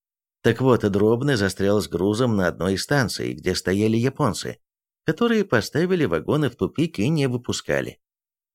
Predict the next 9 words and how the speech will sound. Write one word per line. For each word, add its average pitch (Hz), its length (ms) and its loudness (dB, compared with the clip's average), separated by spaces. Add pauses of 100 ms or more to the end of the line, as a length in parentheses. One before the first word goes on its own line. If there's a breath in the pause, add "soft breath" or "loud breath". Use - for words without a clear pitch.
(120)
Благодаря 104 640 4
знакомым 101 640 0
путейцам 95 760 -2
нам 82 260 0
удалось 98 460 0
вместе 95 400 -4
с - 140 -4
ним 113 160 2
ускользнуть 92 720 -2